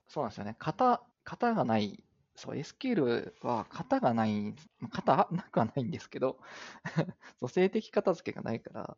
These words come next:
その、これに入ってるものとか、これの、ここに入ってるデータの形がこれだから、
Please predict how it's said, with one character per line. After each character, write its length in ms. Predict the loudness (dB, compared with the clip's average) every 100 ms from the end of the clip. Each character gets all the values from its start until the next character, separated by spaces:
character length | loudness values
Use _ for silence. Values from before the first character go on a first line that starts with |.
| _
そ 160 | _ -6
の、 400 | -6 -6 -8 -12 _ -20
こ 220 | -8 -2
れ 100 | 0
に 140 | 0
入 180 | 0 -2
っ 40 | -4
て 200 | -6 -4
る 140 | -4
も 140 | -4
の 100 | -6
と 80 | -6
か、 100 | -8
こ 160 | -6 -2
れ 80 | 0
の、 260 | 0 0 -4 _
こ 120 | -12 -2
こ 80 |
に 100 | 0
入 220 | 2 2 2
っ 40 |
て 240 | 0 -4
る 160 | -2 -2
デ 160 | 0 0
ー 40 |
タ 100 | 0
の 80 | -2
形 340 | -4 -4 -4
が 80 | -4
こ 160 | 0 2
れ 80 |
だ 100 | 2
か 140 | 2 2
ら、 180 | 2